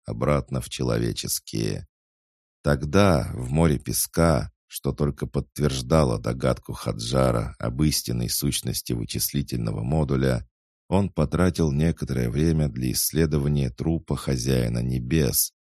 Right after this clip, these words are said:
павшего от руки бессмертного Харлима. И, судя по всему,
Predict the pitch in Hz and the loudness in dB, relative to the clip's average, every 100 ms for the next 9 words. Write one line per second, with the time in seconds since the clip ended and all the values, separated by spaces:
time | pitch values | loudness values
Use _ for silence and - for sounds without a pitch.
0 | _ - 71 - - 65 60 60 57 - | _ 0 0 0 -2 0 0 -2 -8 -4
1 | 71 64 60 - - 58 60 62 58 - | -4 -2 -2 -2 -2 -2 -2 -4 -4 -2
2 | 60 58 57 64 57 50 50 - _ _ | -4 -2 -2 -2 -2 -4 -6 -10 _ _
3 | _ _ _ - 107 - 107 82 76 67 | _ _ _ -2 2 4 4 2 0 -2
4 | - 76 82 101 92 82 | 0 2 4 4 2 0